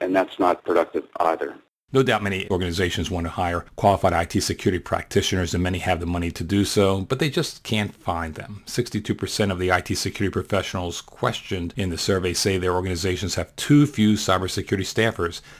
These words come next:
Speaker 2: That's up six percentage points in two years. To address the immediate need of skills shortages, what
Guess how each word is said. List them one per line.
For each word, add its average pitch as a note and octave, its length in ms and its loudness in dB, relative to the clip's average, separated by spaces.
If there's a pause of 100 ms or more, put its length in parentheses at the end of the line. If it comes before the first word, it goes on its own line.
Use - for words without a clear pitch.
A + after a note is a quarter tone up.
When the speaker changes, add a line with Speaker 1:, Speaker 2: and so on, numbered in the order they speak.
Speaker 2:
That's B2 240 -4
up A#2+ 160 -4 (160)
six - 240 -2 (120)
percentage A2+ 500 2
points F#2 340 -4 (260)
in F#2+ 140 0
two - 160 0
years. F2 480 0
To - 140 6
address D3 280 6
the C3+ 160 4
immediate A2 440 6
need F#2+ 180 0
of F2+ 80 -2
skills G2 420 0
shortages, F2 640 -4
what A#2 240 2